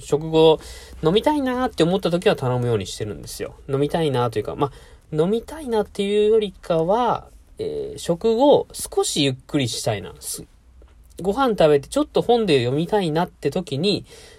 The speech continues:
うん、水でもなん、水だとなんかちょっと忍びないんで、うん、まあ、ちょっと口のあ-、当てというかね。まあ、この、えー、食べ終わった後の時間もちょっとくださいよという意味も込めて、コーヒ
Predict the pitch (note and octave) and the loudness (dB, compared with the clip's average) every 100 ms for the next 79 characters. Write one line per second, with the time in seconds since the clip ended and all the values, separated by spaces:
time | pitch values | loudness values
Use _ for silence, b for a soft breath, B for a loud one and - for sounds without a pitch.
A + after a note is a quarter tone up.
0 | B D#3+ D#3 D3+ D3 F#3 A3 C#4 A#3 D3 | B -6 -2 0 0 0 0 2 2 2
1 | E3 E3+ D3+ F#3 A3 C4+ C4 F3 F3 F3 | 2 0 -2 -2 -2 -4 0 0 0 2
2 | B2+ - - C3+ C#3 C3 C#3 C#3+ C3+ G#2 | 0 0 -6 -6 -4 -2 0 0 0 -4
3 | G2 D#3+ F#3+ - - - - F#2 F#2+ F2 | -4 2 2 0 -6 -20 -16 -12 -12 -12
4 | A2+ E3 D#3 C3 b b - C#3+ C3+ A#2+ | -6 0 0 -2 b b -8 -6 -6 -10
5 | - - C#3 C3 A#2+ - - A#2 D#3+ D#3+ | -10 -8 -4 -2 -2 -4 -8 -2 0 2
6 | B2+ G2+ G2 G2 G#3 - - - - - | 2 0 -6 -4 -4 -6 -20 -20 -20 -20
7 | - - D#3 D3+ A2 - - - - D#3+ | -20 -16 -6 -4 -4 -8 -18 -8 -2 0
8 | E3+ - B B B - A#2+ A2+ C#3+ D#3+ | 0 -4 B B B -8 -6 -2 4 8
9 | D#3+ D#3+ D#3+ G#3 - D#3 D#3 D3 B2+ B2+ | 8 8 6 4 2 2 2 2 0 -2
10 | B2+ D3+ D#3+ F#3+ G3 - D3+ - A#2 - | 0 2 4 4 2 0 -4 -4 -6 0
11 | B2+ C#3+ - G#3+ D3+ A2 F2+ B2 F#3 F3+ | 2 2 2 2 2 -2 -4 -4 -4 -4
12 | D#3 F#3 G3+ C#3+ - G#3+ B2+ - C#3+ A#2 | -2 -2 0 -2 -2 -2 -2 2 2 2
13 | - - D3 C#3 | 0 0 0 0